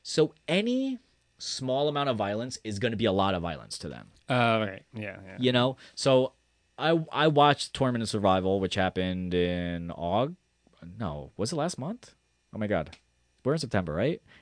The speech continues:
Speaker 1: might have been beginning of August, I think,
Speaker 2: Yeah.
Speaker 1: already. Jeez. Um, so I went to s-, Tournament Survival. Biggest crowd for, like, a G C W show,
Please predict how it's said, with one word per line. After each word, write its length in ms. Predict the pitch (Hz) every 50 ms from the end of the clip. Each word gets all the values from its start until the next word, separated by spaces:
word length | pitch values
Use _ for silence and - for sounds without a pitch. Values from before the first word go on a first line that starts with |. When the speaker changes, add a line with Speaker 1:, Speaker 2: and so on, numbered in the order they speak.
| _
Speaker 1:
might 80 | - 151
have 80 | 175 180
been 100 | 185 185
beginning 220 | 180 165 170 175 170
of 60 | 165
August, 320 | 185 202 170 82 78 -
I 60 | - 82
think, 160 | - 127 113
Speaker 2:
Yeah. 80 | 107
Speaker 1:
already. 280 | 87 90 87 82 82 78
Jeez. 320 | 78 - 127 113 85 - - - - - - - -
Um, 260 | 110 113 110 110 117
so 240 | 110 - 123 117 120 -
I 100 | 117 120
went 180 | 127 147 156
to 40 | 147
s-, 100 | 131 -
Tournament 420 | - - - 120 120 120 117 80 104
Survival. 520 | - 101 98 92 92 90 90 85 85 - _ _ _ _ _ _ _ _ _ _ -
Biggest 300 | 110 123 123 123 127 -
crowd 460 | - - 107 98 98 98 95 87 87 87 - _ -
for, 120 | - 101
like, 140 | 92 92 90
a 80 | 90 87
G 160 | 82 92 92
C 140 | 82 92 85
W 240 | 87 80 82 80
show, 480 | 78 - - 87 80 78 73 73 73 -